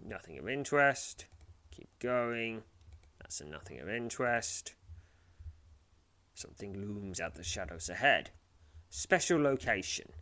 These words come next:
A he-, the heavy stone door. The corridor comes to an abrupt end. And you can return to this location at any time.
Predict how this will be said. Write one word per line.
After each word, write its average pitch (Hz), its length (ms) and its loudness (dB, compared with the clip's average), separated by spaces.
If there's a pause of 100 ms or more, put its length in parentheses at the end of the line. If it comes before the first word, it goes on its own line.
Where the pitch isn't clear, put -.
(220)
A 78 40 -8
he-, - 360 -18
the - 80 -10
heavy 101 420 -6
stone 92 600 -4
door. 55 400 -10 (880)
The 139 80 0
corridor 180 420 10
comes 139 500 4
to 117 140 -2
an 101 80 -2
abrupt 98 640 0
end. 64 480 -4 (2250)
And 131 180 4
you 160 120 10
can 165 160 2
return 208 380 12
to 185 120 4
this 175 240 6
location 143 640 6
at 120 140 -4
any 110 240 0
time. - 400 -8